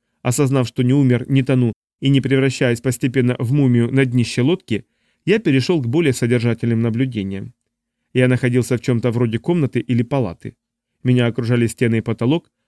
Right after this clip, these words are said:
воздух был прохладным, но не доставлял неприятных ощущений. Бледные поверхности и изогнутые контуры – а ещё высоко расположенное окно, украшенное изящной резьбой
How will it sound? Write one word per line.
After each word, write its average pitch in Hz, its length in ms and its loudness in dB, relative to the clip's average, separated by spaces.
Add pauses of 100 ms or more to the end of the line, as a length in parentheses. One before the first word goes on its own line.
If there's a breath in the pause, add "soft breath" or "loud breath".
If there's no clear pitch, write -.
воздух 123 340 2
был 120 140 0
прохладным, 123 640 -2 (200)
но 196 140 0
не 135 140 0
доставлял 123 500 -2
неприятных 131 600 -4
ощущений. 110 640 -10 (500)
Бледные 120 380 4
поверхности 123 560 -2
и 127 180 0
изогнутые 117 480 -2
контуры – 120 540 -4 (320)
а 120 100 -2
ещё 127 240 0
высоко 123 380 -2
расположенное 120 640 0
окно, 123 460 -2 (280)
украшенное 123 540 -2
изящной 120 500 -2
резьбой 117 440 -2